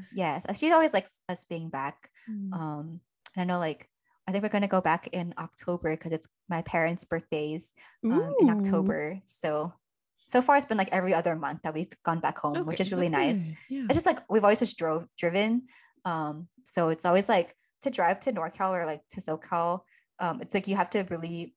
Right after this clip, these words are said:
Speaker 1: like, just take the whole day, right? Like, you
Speaker 2: Yeah.
Speaker 1: like, plan the whole day to drive <laughs>
Speaker 2: Mm-hmm.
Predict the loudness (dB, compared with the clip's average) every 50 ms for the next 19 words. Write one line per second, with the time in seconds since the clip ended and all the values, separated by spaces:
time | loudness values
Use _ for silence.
0 | _ _ -6 -6 -6 -6 -8 -8 -8 -12 _ _ -4 -4 0 0 0 0 0 -2
1 | 0 0 0 0 0 0 -2 0 -2 -2 -2 -4 -8 -8 -6 -6 -2 0 0 -2
2 | -2 -8 -18 -20 -20 _ _ _ _ _ _ _ _ -8 -8 -8 _ _ -4 -2
3 | 0 0 0 0 0 -2 0 0 0 -2 0 -2 -6 -6 -4 -4 -2 -2 0 2
4 | 2 2 4 2 2 0 2 0 2 2 2 2 0 0 -2 -4 -6